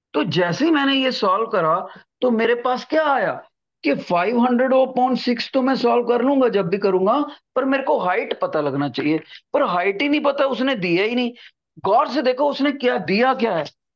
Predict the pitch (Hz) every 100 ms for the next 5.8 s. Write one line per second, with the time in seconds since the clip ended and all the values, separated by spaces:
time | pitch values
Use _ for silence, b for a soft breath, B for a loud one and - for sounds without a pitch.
0 | _ 220 - 285 262 269 262 247 247 254
1 | - - - 196 165 - 214 220 262 262
2 | 254 - 214 220 233 226 285 320 - -
3 | - _ 214 254 - 220 262 311 - -
4 | 240 240 240 233 - 247 208 190 190 277
5 | - 240 208 - 262 269 311 285